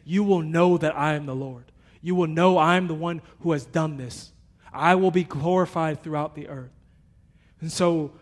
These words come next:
for the believers, for the people of God, it's this t-, a time of just stopping.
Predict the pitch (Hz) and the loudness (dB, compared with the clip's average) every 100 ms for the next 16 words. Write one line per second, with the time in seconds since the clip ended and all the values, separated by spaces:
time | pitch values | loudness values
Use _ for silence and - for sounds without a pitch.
0 | - - 180 170 170 - 151 156 160 156 | -20 0 2 2 -2 -8 -2 2 2 0
1 | 143 - 170 175 160 - - 151 - 185 | -4 -2 0 2 0 -4 -10 -10 -4 -4
2 | 180 165 143 131 143 127 123 _ _ _ | -2 -6 -6 -4 -4 -4 -10 _ _ _
3 | _ _ _ _ _ 147 - 180 151 - | _ _ _ _ _ -10 -6 -6 -6 -10
4 | _ _ _ - - - - - 175 185 | _ _ _ -14 -14 -14 -14 -6 -2 -2
5 | 151 143 - - 151 143 - 110 | -4 -10 -10 -4 -2 -2 -4 -20